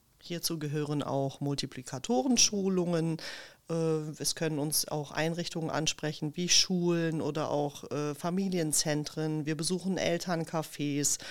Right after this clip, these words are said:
und, äh, erzählen ganz viel über Ernährung und Bewegung. Zum Beispiel solche Themen wie, wie viel Zucker darf mein Kind essen,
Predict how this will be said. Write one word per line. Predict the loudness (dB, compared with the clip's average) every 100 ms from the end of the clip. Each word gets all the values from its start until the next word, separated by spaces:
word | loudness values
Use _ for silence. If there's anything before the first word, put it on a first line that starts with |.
| -14 -16 -20 _
und, | -4 -2 -2 -4
äh, | -4 -2 -2
erzählen | -2 0 2 2 2 0 -2
ganz | 0 0 2 2
viel | 0 -8 -4 0 2 0 -2 -4 -8 -6
über | -4 -2 -2 -2
Ernährung | -2 -2 0 0 0
und | -2 -2
Bewegung. | -2 -2 -2 0 0 0 -4 -14 -18 -4
Zum | -2 0
Beispiel | 2 2 2 0 0 0
solche | 0 -2 -2 -2 -2 -2
Themen | -2 0 -2 -2 -2 -2
wie, | -2 -4 -4 -6
wie |
viel | -4 -4 0
Zucker | -2 -2 -2
darf | 0 -2 -2
mein | -2 -4
Kind | -4 -4 -4
essen, | -4 0 0 0 -2 -2 -4